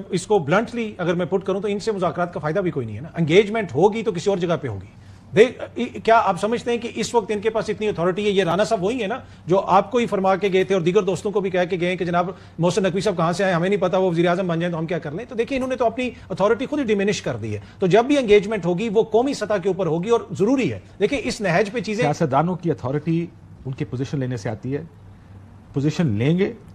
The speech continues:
Speaker 1: तो
Speaker 2: तो authority बनेगी, position नहीं लेंगे। अब अगर सियासतदान ये आए, करें कि आए, बातचीत करें, वक्त जाया करें, कहेंगे, "सर, साढ़े को, सर, सीधे कुछ नहीं कर
Speaker 1: कर
Speaker 2: सकते," तो
Speaker 1: सकते।
Speaker 2: नहीं है।
Speaker 1: नहीं, पर
Speaker 2: लेकिन अगर मुस्लिम लीग नून अगर कहे कि "ठीक है, बताएं क्या करना है,"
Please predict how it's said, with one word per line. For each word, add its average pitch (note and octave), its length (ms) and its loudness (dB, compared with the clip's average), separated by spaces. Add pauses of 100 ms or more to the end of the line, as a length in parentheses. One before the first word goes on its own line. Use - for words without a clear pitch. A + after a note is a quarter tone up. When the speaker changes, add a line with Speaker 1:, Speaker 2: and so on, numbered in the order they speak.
Speaker 1:
तो F#3 300 4
Speaker 2:
तो D#3 60 2
authority C#3 340 2
बनेगी, C#3 360 2 (440)
position D3 260 0
नहीं C#3 140 0
लेंगे। F3+ 180 0
अब E3 120 2
अगर C#3+ 160 2
सियासतदान D3 500 0
ये D3+ 120 2
आए, D#3+ 140 4
करें D3 260 2
कि D3 80 0
आए, C3+ 140 2
बातचीत C#3 340 0
करें, D3+ 140 2
वक्त C3+ 140 0
जाया C#3 140 4
करें, C#3 200 -4
कहेंगे, C3+ 220 -4
"सर, C3+ 100 0
साढ़े A#2+ 200 -2
को, B2+ 120 -4
सर, C3+ 100 -4
सीधे C#3+ 160 -2
कुछ D3+ 120 -2
नहीं E3 100 0
कर C#3 80 0
Speaker 1:
कर E3 120 4
Speaker 2:
सकते," D#3 120 0
तो E3 60 4
Speaker 1:
सकते। E3 100 0
Speaker 2:
नहीं E3+ 160 0
है। F#2 100 -8 (220)
Speaker 1:
नहीं, G#3+ 100 2
पर G#3 80 -4
Speaker 2:
लेकिन F3+ 180 6
अगर E3+ 220 6
मुस्लिम D#3 280 -2
लीग D3+ 160 0
नून D3+ 220 0
अगर C3+ 160 0
कहे D3 180 0
कि D3 100 -2
"ठीक C#3+ 160 -4
है, C#3+ 60 2
बताएं C#3+ 220 4
क्या D3 120 2
करना G#2+ 240 -6
है," - 60 -18